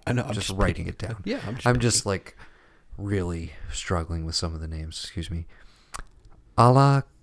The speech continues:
Speaker 2: Kachu,
Speaker 1: Mm-hmm.
Speaker 2: Take and Run. Okay. Uh, On My Mind,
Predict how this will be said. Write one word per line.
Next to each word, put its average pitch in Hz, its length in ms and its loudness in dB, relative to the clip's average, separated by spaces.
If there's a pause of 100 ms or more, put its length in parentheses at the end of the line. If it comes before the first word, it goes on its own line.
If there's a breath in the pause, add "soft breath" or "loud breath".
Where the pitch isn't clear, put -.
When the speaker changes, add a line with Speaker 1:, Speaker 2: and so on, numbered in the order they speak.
(180)
Speaker 2:
Kachu, 190 540 -2 (440)
Speaker 1:
Mm-hmm. 107 120 -10
Speaker 2:
Take 123 300 -2
and 117 180 0
Run. 117 320 -2 (240)
Okay. - 220 -10 (680)
Uh, 92 440 -2 (540 loud breath)
On 110 220 2
My 90 160 2
Mind, 123 600 -2